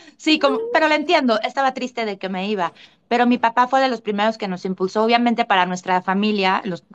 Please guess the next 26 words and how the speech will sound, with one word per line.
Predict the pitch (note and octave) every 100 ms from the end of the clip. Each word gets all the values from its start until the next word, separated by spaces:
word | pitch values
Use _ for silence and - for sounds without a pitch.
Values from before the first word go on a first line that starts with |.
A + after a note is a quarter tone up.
| -
generación | F3 G3+ C#4 C#4+ B3 B3
de | A#3+
antes, | G#3+ G#3 G#3 D4 - - -
era | - B4+
muy | E4+ E4+
difícil, | D4 - A4+ C4+ A3+
era | B3+ D4+
inimaginable | C4 B3+ A3+ A3+ A3+ G3+ C#4 D#4
irte | A3+ A3
a | C#4+
explorar | - G#3+ F#3 G#3+
el | A3
mundo. | G#3 B3 G#3+
Eso | A3 B3
no, | A#3+ A#3+
eso | A#3+
era | C4 C4
de | B3+ F#3
gente | F#3+ G#3+ G#3+ A#3 G#3+ - - - -
millonaria, | B3 C#4 A3 C4+ A3 C4+ D#4 B3
¿no? | G3+ G#3 C#4 D4
Ahora | G#3+ A#3+
nosotros | C4+ A3+ C#4 D4
tenemos | D4 G#3+ G3+
la | G3
oportunidad | F#3+ F#3+ F#3 F#3+ F3+ F#3+ F3+